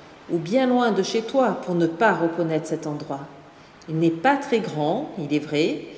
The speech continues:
et son sol est trop inégal pour les chevaux et les voitures. Mais on y cultive le blé, et des raisins qui font du bon vin. Et il y a de bonnes pluies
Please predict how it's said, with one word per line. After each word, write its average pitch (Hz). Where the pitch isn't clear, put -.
et 180
son 226
sol 320
est 269
trop 294
inégal 269
pour 196
les 180
chevaux 196
et 214
les 170
voitures. 165
Mais 156
on 165
y 170
cultive 170
le 160
blé, 143
et 156
des 190
raisins 202
qui 196
font 175
du 156
bon 208
vin. 143
Et 170
il 170
y 190
a 175
de 151
bonnes 208
pluies 208